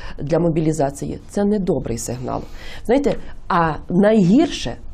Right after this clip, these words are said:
те, що не введений воєнний стан.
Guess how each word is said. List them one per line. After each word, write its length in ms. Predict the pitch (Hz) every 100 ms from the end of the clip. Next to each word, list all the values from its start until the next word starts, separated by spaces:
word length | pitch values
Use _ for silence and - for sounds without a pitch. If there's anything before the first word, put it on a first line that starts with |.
| -
те, 140 | - 202
що 380 | - - 220
не 240 | 196 202 220
введений 800 | 196 202 277 339 320 285 311 302 - -
воєнний 680 | 170 180 165 185 196 208 220
стан. 360 | - - 143